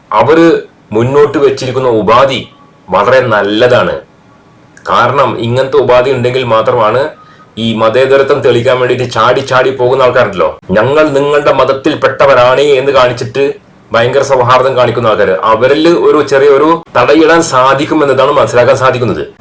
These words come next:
പക്ഷെ ഈ ഉപാധിയാണ് ഇത്തിരി കടുകട്ടി. കാരണം എന്താ അറിയോ, ഇത് മുസ്ലിങ്ങൾക്ക് മാത്രമല്ല ഹിന്ദുക്കൾക്കും വലിയൊരു പാരയാണ്. കാരണം ഇങ്ങനെ പങ്കെടുക്കാൻ പോകുന്ന മുസ്ലിങ്ങളുടെ കാര്യമാണ് ട്ടോ പറയുന്നത്, വേറെ മുസ്ലിങ്ങളുടെ കാര്യമല്ല പറയുന്നത്.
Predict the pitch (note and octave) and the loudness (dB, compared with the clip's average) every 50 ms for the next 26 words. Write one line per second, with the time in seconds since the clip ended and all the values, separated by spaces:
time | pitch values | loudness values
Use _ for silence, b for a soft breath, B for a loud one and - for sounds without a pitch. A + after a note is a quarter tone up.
0 | - - A#2+ - - D#3+ E3 E3+ F3 E3+ C#3+ C#3 C3 A#2+ C3 C#3 D#3+ E3 D#3+ F3+ | -6 -4 -4 -2 0 0 0 0 0 -2 -2 -2 -2 0 2 2 2 2 2 2
1 | E3+ F3 E3 - E3 D#3+ D#3 - A#2+ A2+ A2+ C3 C3 B2 - A#2 G#2+ G#2 A#2+ B2 | 2 2 2 0 0 -2 0 0 0 0 2 2 2 0 0 -2 -2 0 2 2
2 | C#3+ C#3 C#3 A#2 F#2+ - - - - A#2 A2+ C3+ C3 A#2 A2+ A2 B2+ B2+ C#3+ D#3 | 2 2 2 2 2 0 -2 -4 -4 -4 -4 -2 -2 -2 -4 -4 -4 -2 -2 0
3 | E3 D#3+ F3+ F3+ D#3+ C#3+ C#3 C3+ C3+ B2 G#2 F#2 F#2 G2 G2 G#2 G#2+ A2+ A#2+ A#2+ | 0 2 2 2 2 2 2 2 0 2 2 2 0 0 0 -2 -2 -2 -2 -2
4 | A#2+ C#3 - - D#3 - - - B2+ B2+ C#3 C3+ C3 C#3 - - - - G#2+ A2 | 0 0 -2 0 -2 -2 -2 -2 -2 0 2 2 2 2 0 0 0 2 2 4
5 | A#2 A#2+ G#2 F2+ E2 D2 C#2 - - - - - - - G#2 A2+ A#2+ A#2 G#2+ B2 | 4 4 2 2 0 -4 -6 -10 -16 -20 -20 -14 -6 -2 -2 0 0 0 0 0
6 | C#3 C3+ - A#2+ A#2 A#2+ C3 C#3 C#3 C3+ D3+ D3+ - C#3 D3+ D3+ D3+ D3 C3+ B2 | 0 0 0 0 -2 0 0 0 0 2 0 0 0 0 -2 0 -2 -2 -2 -4
7 | C#3 C#3+ D3 C#3+ D3 C#3 C#3 C3 C3+ C3 B2+ A#2 A#2+ A2+ G#2+ G2+ F#2 F2+ F2+ G2+ | -2 -2 0 0 2 2 2 2 2 0 0 0 0 0 0 0 0 -2 -2 -2
8 | - F2+ F2+ G2 B2 C#3 B2 A2+ A#2+ B2+ B2+ B2 B2 B2+ A#2+ A2 A2 G#2+ A2 G#2 | 0 0 0 0 0 -2 -4 -4 -4 -4 -2 0 0 2 2 2 0 0 -2 -2
9 | F#2+ F2+ F2 D#2+ D2 C#2+ | -2 -2 -2 -4 -8 -10